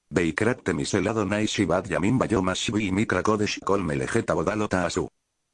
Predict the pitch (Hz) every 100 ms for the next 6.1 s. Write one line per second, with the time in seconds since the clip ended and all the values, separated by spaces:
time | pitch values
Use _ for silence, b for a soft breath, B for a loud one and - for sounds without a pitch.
0 | 80 95 101 87 107 117 110 90 104 107
1 | 98 76 - 95 92 82 - - _ _
2 | _ _ - 92 101 117 85 78 95 101
3 | 78 - 90 98 87 87 120 95 78 73
4 | 92 87 110 113 113 120 123 160 110 104
5 | 92 110 101 104 85 - 92 90 92 117
6 | 120